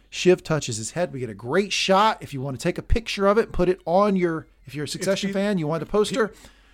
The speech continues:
Speaker 2: piece of
Speaker 1: Kendall,
Speaker 2: art.
Speaker 1: absolutely. Kendall down, crying, head between his legs,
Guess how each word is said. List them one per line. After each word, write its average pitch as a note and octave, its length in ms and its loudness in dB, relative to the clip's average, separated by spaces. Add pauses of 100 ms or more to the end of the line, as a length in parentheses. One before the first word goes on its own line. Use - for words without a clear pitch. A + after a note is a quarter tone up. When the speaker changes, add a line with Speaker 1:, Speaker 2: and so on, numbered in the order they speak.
Speaker 2:
piece G3+ 240 -6
of G3+ 80 0
Speaker 1:
Kendall, F#3+ 280 2
Speaker 2:
art. - 80 -12 (280)
Speaker 1:
absolutely. D3+ 640 -4
Kendall E3 340 -6
down, D#3 460 -10 (420)
crying, D#3+ 540 -10
head D3 280 -14
between D#3+ 280 -8
his C#3+ 120 -8
legs, C#3 480 -6